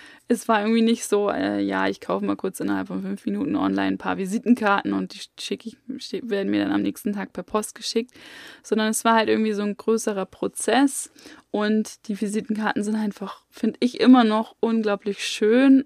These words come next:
und hochwertig und war natürlich auch kostspielig entsprechend. Aber, ähm, ich werde sie einfach nicht mehr benutzen. Also das,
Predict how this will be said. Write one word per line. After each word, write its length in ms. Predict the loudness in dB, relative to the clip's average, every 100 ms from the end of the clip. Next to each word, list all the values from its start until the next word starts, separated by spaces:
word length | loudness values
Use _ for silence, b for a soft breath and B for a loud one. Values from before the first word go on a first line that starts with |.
| 0
und 280 | -6 0
hochwertig 880 | 2 2 2 -4 -4 -2 0 0 -2 _ b b b b b b b _ _ _ _ 4
und 180 | 4
war 120 | 6 4
natürlich 380 | 2 -2 -8
auch 140 | -8 -4
kostspielig 880 | -2 0 -2 -6 -10 -6 -6 -6 -4
entsprechend. 760 | -6 -6 -8 -8 4 6 6 B B B B B B _
Aber, 800 | 4 6 4 4 4 4 2 0
ähm, 260 | -2 -2 -4
ich 180 | -4 -4
werde 240 | -2 -2
sie 140 | -4
einfach 280 | -4 -4 -4
nicht 200 | -8 -6
mehr 100 | -8
benutzen. 440 | -4 -4 -4 -6 -6
Also 300 | -4 -4 -4
das, 380 | -4 -4 -6